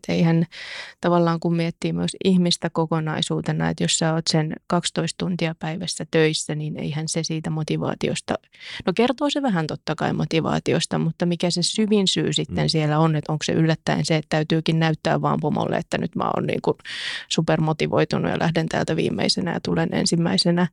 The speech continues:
Speaker 1: Et se on sit enemmän mun mielestä kilpailua kuin,
Speaker 2: Joo.
Speaker 1: niin kuin itse motivaatiota. Kyllähän kilpailukin voi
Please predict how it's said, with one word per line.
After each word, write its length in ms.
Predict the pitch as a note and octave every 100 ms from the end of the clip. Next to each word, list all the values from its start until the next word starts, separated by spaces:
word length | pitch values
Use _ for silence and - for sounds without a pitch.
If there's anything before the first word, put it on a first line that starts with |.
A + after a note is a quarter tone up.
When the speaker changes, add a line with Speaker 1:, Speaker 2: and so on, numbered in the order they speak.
| - - - -
Speaker 1:
Et 120 | E3+
se 100 | G3+
on 100 | G3+
sit 160 | F#3+ F3+
enemmän 460 | F3+ F3 E3 E3 E3
mun 180 | E3 D#3+
mielestä 380 | D#3+ E3 - E3+
kilpailua 600 | D#3+ D3 - - D#2+ E2 -
kuin, 320 | - F3+ F#3+ - -
Speaker 2:
Joo. 200 | A3 A#2+
Speaker 1:
niin 80 | F3
kuin 220 | E3 -
itse 180 | - E3
motivaatiota. 840 | E3+ - - - F#3+ E3+ F3+ G3 -
Kyllähän 320 | F#3+ F3 E3+
kilpailukin 680 | F#3+ F#3 F3 E3 D#3+ E3
voi 160 | D#3+ F3